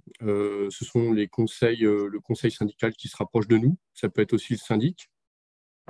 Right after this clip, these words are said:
Euh, et ça peut être aussi par le biais de nos petites, euh, petites, euh, entre guillemets, euh, agences Lorénov qu'on a, euh, dans les quatre, euh, coins, euh, de la France, donc, euh, nord, sud, euh, enfin,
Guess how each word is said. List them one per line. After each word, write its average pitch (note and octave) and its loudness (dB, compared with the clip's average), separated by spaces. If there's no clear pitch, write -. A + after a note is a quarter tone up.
Euh, A#2+ 4
et D3+ 6
ça D3+ 4
peut D3+ 4
être E3+ 4
aussi D3+ 4
par C#3+ 0
le C3+ 6
biais C#3+ 2
de C#3 -4
nos A#2+ 2
petites, - -6
euh, G2+ -2
petites, - -4
euh, G2+ 2
entre G2 -2
guillemets, A2+ 4
euh, A#2+ 4
agences B2+ 0
Lorénov A2 0
qu'on G#2 0
a, A#2+ 0
euh, G2 0
dans G2 -6
les G2 -8
quatre, - -8
euh, F#2+ 0
coins, G#2+ -2
euh, E2+ -4
de F#2 -2
la F2 -2
France, - -6
donc, F#2 -4
euh, E2 -6
nord, G2+ 2
sud, G#2+ -2
euh, F#2 6
enfin, E2 -4